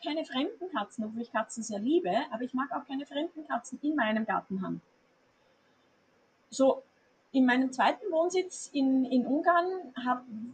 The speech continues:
wohne ich direkt im Nationalpark und wir haben viertausend Quadratmeter Grund und auch der steht meinen Katzen nicht zur Gänze zur Verfügung, weil ich nicht möchte, dass meine Katzen im Nationalpark auf die Jagd gehen und dort Kleintiere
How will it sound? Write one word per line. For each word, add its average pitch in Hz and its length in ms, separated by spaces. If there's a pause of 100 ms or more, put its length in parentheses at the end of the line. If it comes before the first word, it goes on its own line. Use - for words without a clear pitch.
(400)
wohne 277 220
ich 285 140
direkt 285 400
im 247 400
Nationalpark 233 840 (480)
und 262 260
wir 254 120
haben 240 360
viertausend 277 480
Quadratmeter 240 580
Grund 285 500
und 262 180
auch 240 220
der 254 200
steht 269 260
meinen 247 240
Katzen 247 400
nicht 294 220
zur 349 100
Gänze 262 380
zur 269 160
Verfügung, 294 540
weil 240 120
ich 240 140
nicht 269 280
möchte, 262 320
dass 247 200
meine 220 240
Katzen 233 420
im 240 160
Nationalpark 226 640
auf 226 140
die 214 100
Jagd 196 320
gehen 277 180 (380)
und 233 140
dort 233 160
Kleintiere 262 640